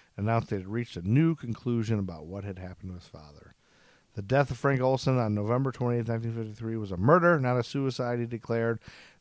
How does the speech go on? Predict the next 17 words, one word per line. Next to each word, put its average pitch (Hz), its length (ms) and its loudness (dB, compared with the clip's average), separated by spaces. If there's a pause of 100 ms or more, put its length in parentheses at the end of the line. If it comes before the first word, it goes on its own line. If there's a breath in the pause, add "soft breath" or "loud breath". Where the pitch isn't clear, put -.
This 131 180 4
is 120 120 2
not 123 200 6
an 123 80 2
L 120 180 2
S 113 120 -2
D 117 120 -2
drug 110 320 -2
experiment 107 520 -2
story 107 500 -2
as 95 140 -6
it 90 80 -10
was 87 160 -10
represented 98 460 -6
in 95 40 -4
nineteen 92 300 -8
seventy-five. 104 840 -6